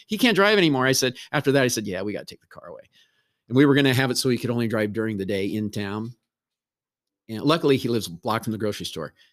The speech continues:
and he'd shuffle down there every day. And, uh, and everybody knew him. Everybody knew him at the grocery store. He'd write a twenty-five dollar check every time he went, and then keep the change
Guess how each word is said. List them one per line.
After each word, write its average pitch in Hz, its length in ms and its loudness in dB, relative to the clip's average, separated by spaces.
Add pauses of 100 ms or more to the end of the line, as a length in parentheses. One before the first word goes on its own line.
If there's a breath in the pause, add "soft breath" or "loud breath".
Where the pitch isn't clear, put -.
(160)
and 113 100 -4
he'd 113 120 -2
shuffle 113 340 0
down 104 220 -4
there 98 140 -6
every 95 180 -10
day. 92 220 -8 (560 soft breath)
And, 107 460 -2
uh, 92 320 -8 (760)
and 123 100 0
everybody 127 320 4
knew 101 200 -2
him. 82 260 -14
Everybody 151 420 2
knew 104 160 -2
him 85 100 -8
at 101 60 -8
the 92 80 -14
grocery 98 180 -2
store. - 140 -6
He'd 120 220 2
write 131 240 2
a 104 60 -8
twenty-five 135 400 0
dollar 117 160 2
check 113 240 -4
every 101 120 -2
time 139 160 2
he 151 60 4
went, 117 280 0
and 113 120 0
then 113 160 -2
keep 127 160 -2
the 117 80 -2
change 101 340 -4